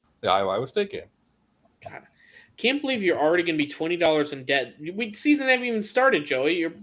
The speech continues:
Speaker 2: already gonna lose twenty. What are you, milking a cow over there?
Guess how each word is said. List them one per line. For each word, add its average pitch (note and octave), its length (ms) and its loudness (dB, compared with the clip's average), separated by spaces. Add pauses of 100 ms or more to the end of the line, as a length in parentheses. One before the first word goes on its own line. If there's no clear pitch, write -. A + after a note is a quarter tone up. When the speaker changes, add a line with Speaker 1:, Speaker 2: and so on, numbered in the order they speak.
Speaker 2:
already G3 300 2
gonna G#3 160 0
lose G#3 220 -4
twenty. G3+ 280 -4 (600)
What A2+ 160 -8 (580)
are A3 60 -2
you, E3+ 100 4
milking B2 400 6
a A2 40 0
cow F3+ 180 4
over A3+ 220 4
there? C#4 340 0